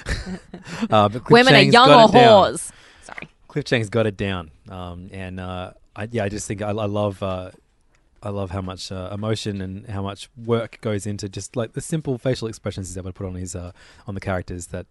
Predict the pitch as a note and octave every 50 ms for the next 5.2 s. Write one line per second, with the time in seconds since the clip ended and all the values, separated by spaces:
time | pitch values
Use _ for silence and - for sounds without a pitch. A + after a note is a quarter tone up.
0 | _ _ - G2 - - - G2+ F#2+ F#2 F#2+ - F#2 F2+ - - G2+ G2 G2 G2
1 | G2 G2 - - - A#2+ A#2 A2+ G#2+ B2 A#2 - _ - A2 G#2+ G#2+ G2+ - _
2 | _ _ _ _ _ _ _ - B2+ A2+ G2 G2 G2+ - - - G#2+ G#2+ G#2+ G#2+
3 | G2 G#2+ G2+ G2+ - A2+ G#2 G#2 G#2 G#2 G#2 G2+ G2+ G#2+ - - D#3 D#3+ C#3+ A2+
4 | F#2+ - F#2+ F2+ F#2 F2+ - - F#2 - F2+ - F#2 F#2 - F#2 F#2 G2 C3+ C3+
5 | G#2 G2+ F2+ F2